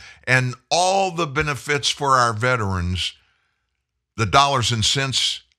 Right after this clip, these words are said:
to pay for all of that for the upcoming year. They stuck it in the same bill. Now, here's how the Democrat Party works. If this bill had not been passed,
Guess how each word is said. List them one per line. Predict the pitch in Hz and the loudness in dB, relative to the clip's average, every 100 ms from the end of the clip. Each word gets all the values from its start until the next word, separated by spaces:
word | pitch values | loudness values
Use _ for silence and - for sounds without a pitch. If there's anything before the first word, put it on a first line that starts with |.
| _ _ | _ _
to | - | -10
pay | 110 - 160 165 | -10 -6 -6 -6
for | - 110 92 | -6 -2 -2
all | 87 | 0
of | 85 76 | -2 -4
that | 87 92 - | -4 -4 -6
for | 85 | -10
the | 78 82 | -6 -4
upcoming | 80 - 87 78 76 | -6 -4 -2 0 0
year. | 76 67 60 - _ _ _ | 0 -2 -6 -12 _ _ _
They | - 104 | -2 0
stuck | - - - 180 175 | 0 -2 0 0 0
it | 160 | 0
in | 151 139 | 0 0
the | 123 | 0
same | - 120 113 107 | 0 0 0 0
bill. | 101 78 55 - _ _ _ _ _ _ _ _ _ - | 0 -2 -6 -18 _ _ _ _ _ _ _ _ _ 2
Now, | 123 | 4
here's | 110 175 208 - | 6 4 4 2
how | 160 | 2
the | 127 | 0
Democrat | 101 113 98 117 95 - | -2 -4 -2 -2 -4 -2
Party | 101 78 | -4 -4
works. | 65 78 73 - - - - _ _ _ _ _ _ _ - | -4 -6 -8 -8 -8 -8 -12 _ _ _ _ _ _ _ -4
If | 113 | -4
this | - 202 - | 0 0 0
bill | 139 139 131 | 0 0 2
had | 110 101 | 2 0
not | 101 117 117 80 | 0 0 -2 -4
been | 90 76 | -4 -4
passed, | - 120 104 62 - - | -6 -2 -2 -4 -6 -8